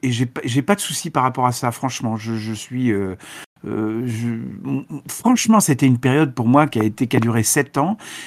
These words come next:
euh, et je, je n'ai que des bons souvenirs. Euh, donc, euh, voilà, je, je pas de, j'ai pas de problème par rapport à ça. Est-ce que j'y retournerai aujourd'hui ?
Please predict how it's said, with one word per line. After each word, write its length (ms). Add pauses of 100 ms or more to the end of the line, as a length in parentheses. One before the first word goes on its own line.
(160)
euh, 500
et 160
je, 280
je 200
n'ai 180
que 200
des 140
bons 140
souvenirs. 480 (380)
Euh, 300
donc, 360
euh, 340
voilà, 320
je, 180
je 180
pas 200
de, 240
j'ai 140
pas 120
de 40
problème 260
par 120
rapport 200
à 60
ça. 200 (260)
Est-ce 160
que 80
j'y 120
retournerai 340
aujourd'hui ? 560